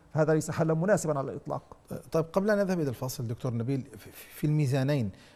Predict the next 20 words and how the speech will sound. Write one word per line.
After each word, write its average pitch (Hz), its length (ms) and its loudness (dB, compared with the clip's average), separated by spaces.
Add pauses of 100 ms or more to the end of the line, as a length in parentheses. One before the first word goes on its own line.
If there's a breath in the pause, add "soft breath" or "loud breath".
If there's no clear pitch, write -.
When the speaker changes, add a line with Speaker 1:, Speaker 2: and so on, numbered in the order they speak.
(140 soft breath)
Speaker 2:
الحقوق 180 680 -2
والحماية، 131 680 0 (400 soft breath)
الإسلام 165 440 0
يريد 160 240 4
للمرأة 143 480 2
أن 131 160 -2
تحصل 151 320 0
على 131 200 4
حقوقها، 135 540 -2 (260)
آه، 127 220 -2
أولا 165 460 6
وأصلا، 165 640 0
أم 170 120 -2 (120)
يريد 151 280 4
حمايتها 135 580 2
أولا 123 400 0
وأصلا؟ 92 320 -10 (1800 soft breath)
Speaker 1:
آه، 143 220 4
هو 185 280 8
حمايتها 226 880 10